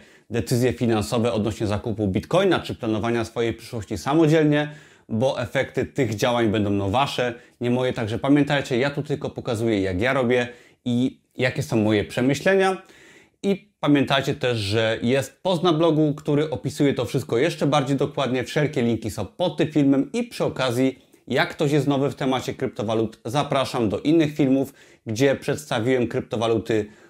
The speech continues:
bardziej od podstaw, no i do darmowego kursu, gdzie uczę zakupu Bitcoina krok po kroku na wideo. Wszelkie linki pod filmem,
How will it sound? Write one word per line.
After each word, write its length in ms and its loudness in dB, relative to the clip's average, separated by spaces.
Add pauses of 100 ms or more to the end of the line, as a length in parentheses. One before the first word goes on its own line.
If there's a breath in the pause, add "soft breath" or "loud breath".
(120)
bardziej 440 0
od 180 -8
podstaw, 420 -6
no 120 0
i 60 2
do 100 0
darmowego 500 0
kursu, 360 0
gdzie 280 2
uczę 460 0 (200)
zakupu 640 -4 (300 loud breath)
Bitcoina 760 0 (180)
krok 240 -4
po 100 -2
kroku 260 -2
na 140 0
wideo. 360 2
Wszelkie 380 0
linki 280 2
pod 240 -10
filmem, 460 2